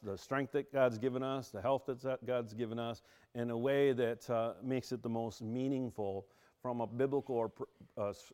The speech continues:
a spiritual perspective. Sound good? Yep. Say amen. Amen.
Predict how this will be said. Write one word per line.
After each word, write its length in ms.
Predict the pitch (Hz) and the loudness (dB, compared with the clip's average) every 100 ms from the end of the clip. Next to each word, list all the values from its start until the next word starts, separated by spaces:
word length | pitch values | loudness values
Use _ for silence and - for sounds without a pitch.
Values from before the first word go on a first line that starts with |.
| _ | _
a 40 | 110 | -18
spiritual 640 | - 131 127 - 101 101 - - | -8 -6 -4 -4 -6 -6 -14 -10
perspective. 680 | 113 - - 110 - 92 87 _ | -10 -8 -2 -2 -4 -12 -14 _
Sound 220 | - 151 | 4 12
good? 160 | 175 311 | 12 12
Yep. 180 | 262 - - - - _ _ | 12 -4 -16 -20 -20 _ _
Say 220 | - 196 | 2 6
amen. 400 | 254 311 311 156 110 - - | 12 12 12 12 2 -10 -10
Amen. 120 | 262 | -8